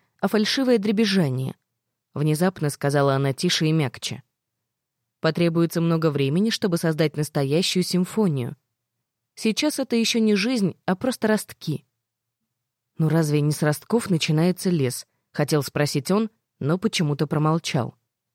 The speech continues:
Эта борьба не имела смысла, Марта побеждала, даже не прикладывая усилий. "То же ты сделала со своим родным миром?"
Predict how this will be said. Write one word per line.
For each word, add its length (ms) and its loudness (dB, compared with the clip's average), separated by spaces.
Эта 120 0
борьба 340 2
не 220 2
имела 240 2
смысла, 560 -2
Марта 320 4
побеждала, 680 2
даже 320 2
не 100 2
прикладывая 680 0
усилий. 600 -6
"То 140 2
же 160 0
ты 160 -2
сделала 560 0
со 160 -6
своим 400 0
родным 360 0
миром?" 420 2